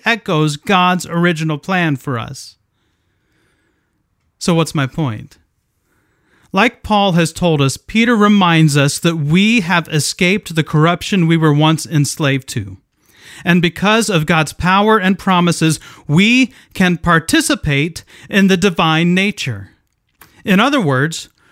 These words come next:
we weren't just set free from corruption so we could rest.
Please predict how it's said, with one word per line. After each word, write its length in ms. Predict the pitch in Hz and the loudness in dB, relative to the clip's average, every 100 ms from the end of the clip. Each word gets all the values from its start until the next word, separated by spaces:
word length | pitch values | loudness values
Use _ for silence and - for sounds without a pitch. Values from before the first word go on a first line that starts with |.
| _ _ _ _ - | _ _ _ _ 0
we 120 | 202 | 2
weren't 340 | 185 277 294 | 4 2 0
just 260 | 220 262 - | -2 -4 -2
set 220 | 226 196 | -4 -4
free 320 | - 233 233 | -4 0 0
from 320 | 185 - 226 | 0 0 0
corruption 640 | 220 196 202 220 - 165 170 | 2 2 2 0 -2 0 0
so 260 | - 180 | 0 0
we 160 | 175 175 | 0 0
could 160 | - | 0
rest. 580 | 139 170 170 101 - - | 0 0 0 -2 -10 -16